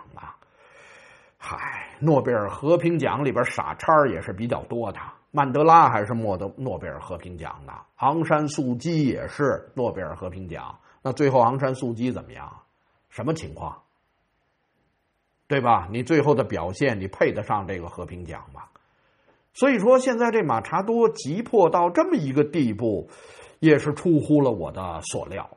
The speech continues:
啊。这个呢，到现在我对这个人的观感越来越差，越来越不看好他。那那位呢？那位老爷子呢？他现在在西班牙，在那儿流亡。他今天也说话了，也录视频了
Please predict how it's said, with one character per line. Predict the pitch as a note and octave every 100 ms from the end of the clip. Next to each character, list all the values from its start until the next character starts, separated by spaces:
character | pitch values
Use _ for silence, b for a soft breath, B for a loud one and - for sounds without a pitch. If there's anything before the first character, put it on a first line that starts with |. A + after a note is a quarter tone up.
| _
啊。 | - C2+ D#2
这 | C#3+ G#2
个 | G2
呢， | G#2
到 | B2
现 | A2+ A#2+
在 | A#2+
我 | G#2+ F#2+
对 | G#2 C#3 A2+
这 | A#2
个 | G#2
人 | G2 A2
的 |
观 | G#2 C#3 B2 A#2+
感 | D#2+ D2+
越 | A2 -
来 | D#2
越 | D#2+ E2
差， | - - - -
越 | A#2 C3+
来 | E2+
越 | F2+ F2+ - -
不 | -
看 | - -
好 | - - -
他。 | - _ _ _ _ _
那 | -
那 | E3+ C4 A3
位 | E3 D#3+
呢？ | D3+
那 | D3+ D#3+
位 | D3
老 | A2 G2
爷 | F#2 G2+
子 | E3+ F#3
呢？ | D3 B2+
他 | D3+
现 | D3+ C#3+
在 | C#3
在 | C#3 C3 A2+ G#2 G2+
西 | - D#3
班 | C#3+
牙， | C#3 A#2 B2+ C#3 C3+ -
在 | C3
那 | A#2
儿 | G#2+ G2+
流 | G2 A#2
亡。 | D3 A#2+ G#2 E3+ - b b b b
他 | - D#3
今 | D3+ C#3+
天 | C3
也 | A2+
说 | - G#2
话 | G#2 G2
了， | D#2+
也 | D#2+
录 | E2+ F#2+
视 | F#2 F2
频 | - D2+
了 | F#2